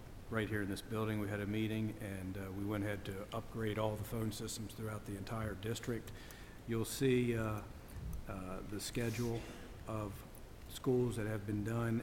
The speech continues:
and upcoming. And right now, uh, making the board aware that, uh, we're looking to, to take care of the Georgetown, uh, complex. Um,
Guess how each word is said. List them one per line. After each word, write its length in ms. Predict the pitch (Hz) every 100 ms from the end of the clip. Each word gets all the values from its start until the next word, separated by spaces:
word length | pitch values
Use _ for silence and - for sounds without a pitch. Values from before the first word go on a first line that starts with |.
| -
and 180 | 107 107
upcoming. 680 | 107 107 - 127 123 120 117 - - -
And 160 | 107 110
right 200 | 113 110
now, 340 | 113 113 107 - - - - -
uh, 40 | 98 95 92 - - - - - - -
making 320 | 117 113 113
the 60 | 104
board 260 | 113 113
aware 400 | 107 107 113 113
that, 340 | 104 95 - 113
uh, 40 | 98 107 107
we're 80 |
looking 320 | 110 113 110 101
to, 380 | 98 - - 98
to 20 |
take 200 | - 117
care 140 | - 110
of 60 |
the 60 | 101
Georgetown, 800 | 107 107 104 - 110 104 101 98
uh, 120 | 98
complex. 680 | - 117 101 101 95 - - - - - - - -
Um, 440 | 101 95 95 92